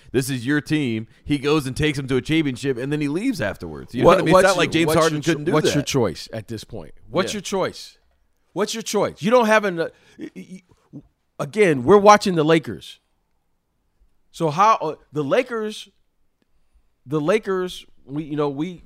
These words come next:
Speaker 2: we, some people said the Lakers were gonna win a championship at the beginning of the season. If Brooklyn
Speaker 1: Yeah.
Speaker 2: doesn't get their act together, they could be in some real trouble here.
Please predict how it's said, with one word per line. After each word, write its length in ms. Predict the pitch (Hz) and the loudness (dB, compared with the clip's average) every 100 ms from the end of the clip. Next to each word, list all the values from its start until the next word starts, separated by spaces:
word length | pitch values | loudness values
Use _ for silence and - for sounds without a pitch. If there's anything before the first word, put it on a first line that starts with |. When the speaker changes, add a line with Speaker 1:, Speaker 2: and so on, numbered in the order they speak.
| 110 | -20
Speaker 2:
we, 140 | 151 - | -20 -18
some 260 | - 170 | -10 -8
people 280 | 185 202 170 | -8 -10 -10
said 180 | 160 160 | -8 -8
the 60 | 143 | -6
Lakers 280 | 165 175 151 | -6 -8 -10
were 60 | |
gonna 160 | 143 147 | -8 -6
win 140 | 147 | -6
a 40 | 139 | -6
championship 580 | 160 156 127 - 73 _ _ _ _ _ _ _ _ _ _ - - _ _ 143 | -8 -8 -10 -14 -18 _ _ _ _ _ _ _ _ _ _ -20 -20 _ _ -14
at 80 | |
the 80 | 131 | -12
beginning 300 | 127 123 139 | -12 -10 -8
of 100 | 135 | -8
the 80 | 123 | -10
season. 400 | - 160 110 71 _ _ - | -14 -14 -16 -20 _ _ -8
If 180 | 143 104 | -8 -8
Brooklyn 600 | 92 165 240 247 240 247 | 0 2 2 0 -4 -4
Speaker 1:
Yeah. 200 | 160 135 | -6 -8
Speaker 2:
doesn't 480 | 104 160 175 196 190 _ _ _ _ _ _ _ _ _ _ 104 | -4 -4 -4 -8 -8 _ _ _ _ _ _ _ _ _ _ -10
get 220 | 101 180 | -6 -4
their 200 | 160 170 - | -4 -6 -4
act 240 | 151 165 | -4 -4
together, 460 | 156 147 135 80 _ _ _ _ _ _ _ _ _ _ _ _ _ _ _ _ _ _ _ _ _ _ _ _ _ _ - | -8 -8 -8 -10 _ _ _ _ _ _ _ _ _ _ _ _ _ _ _ _ _ _ _ _ _ _ _ _ _ _ -16
they 80 | - | -12
could 140 | 175 269 | -10 -8
be 60 | |
in 60 | 262 | -8
some 140 | 226 | -6
real 140 | 202 202 | -4 -2
trouble 300 | 226 240 160 | -2 -4 -6
here. 240 | 120 - | -12 -18